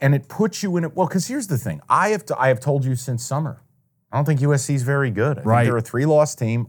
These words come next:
Speaker 1: I think the defense still sucks, even though I'm a big Alex Grinch guy. Did you see their performance against Arizona State?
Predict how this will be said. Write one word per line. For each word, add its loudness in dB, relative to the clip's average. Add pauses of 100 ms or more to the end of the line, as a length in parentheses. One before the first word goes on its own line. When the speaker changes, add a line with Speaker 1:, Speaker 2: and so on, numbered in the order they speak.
Speaker 1:
I -2
think -4
the -10
defense -2
still -4
sucks, -8 (380)
even 0
though 4
I'm 2
a 2
big 2
Alex 2
Grinch -2
guy. -2 (1200)
Did 2
you 4
see 2
their 4
performance 2
against 2
Arizona 2
State? -4